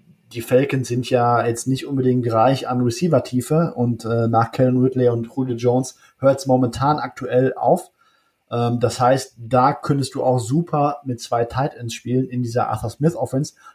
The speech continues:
Das wäre dann volume-technisch natürlich wieder, äh, nicht so schön für ihn. Ähm, aber ich glaub,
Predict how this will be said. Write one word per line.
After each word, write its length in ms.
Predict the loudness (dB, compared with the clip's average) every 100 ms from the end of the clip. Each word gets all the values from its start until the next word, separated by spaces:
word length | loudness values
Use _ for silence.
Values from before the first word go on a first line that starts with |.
| -10
Das 100 | 2
wäre 120 | 4
dann 360 | 4 0 -6 _
volume-technisch 640 | 0 2 4 0 -4 -4 -4
natürlich 300 | -2 -2 0
wieder, 440 | 2 2 2 0
äh, 140 | -2 0
nicht 240 | 0 -2
so 100 | -6
schön 220 | -2 0
für 140 | 0 0
ihn. 260 | -2 -4 -6 _ _ _ -4
Ähm, 640 | -2 0 0 -2 -4 -8 _ _
aber 220 | -2 0
ich 80 | 2
glaub, 300 | 0 -2 -6